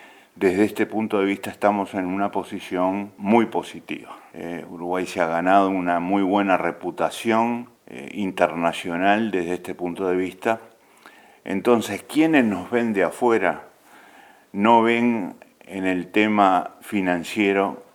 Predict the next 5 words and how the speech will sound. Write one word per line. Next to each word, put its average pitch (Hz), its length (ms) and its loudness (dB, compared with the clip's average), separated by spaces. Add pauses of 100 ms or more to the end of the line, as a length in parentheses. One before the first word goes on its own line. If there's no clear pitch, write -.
(140)
una 104 340 -2
dificultad. 76 640 -8 (1400)
Si - 160 -2
nosotros 147 480 4
lográramos 120 840 6